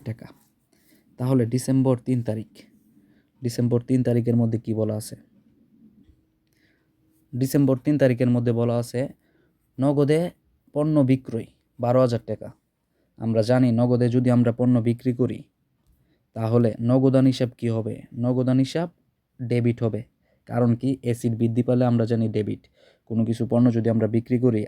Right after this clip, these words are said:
আয় আমাদের বৃদ্ধি পাবে। আয় বৃদ্ধি পাওয়ার ফলে আমাদের নগদান হিসাব বা ব্যাংক হিসাব বা দেনাদার হিসাব এগুলো কী হবে? বৃদ্ধি পাবে।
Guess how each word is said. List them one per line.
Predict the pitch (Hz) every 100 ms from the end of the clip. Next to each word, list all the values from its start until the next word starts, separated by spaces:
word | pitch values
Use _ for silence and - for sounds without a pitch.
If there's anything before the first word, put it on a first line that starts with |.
| -
আয় | 117 117
আমাদের | 110 110 110
বৃদ্ধি | 107 107 113
পাবে। | 107 110 110 _ _ _ _ _ _ _ _ _ _ -
আয় | 117
বৃদ্ধি | 110 117 110 120
পাওয়ার | 120 120 120
ফলে | 120 117
আমাদের | 107 107 110 110 127 139 - _ _ _ _ _
নগদান | 120 117 117 113 117
হিসাব | 117 - 113 110
বা | 110
ব্যাংক | 110 110 110 113
হিসাব | 117 - 110
বা | 107 110
দেনাদার | 110 113 117 113
হিসাব | 113 110 110 107 - _ _ _ _ -
এগুলো | 120 120 120
কী | 117 123
হবে? | 120 120 110 120 - -
বৃদ্ধি | 117 110 113
পাবে। | 107 101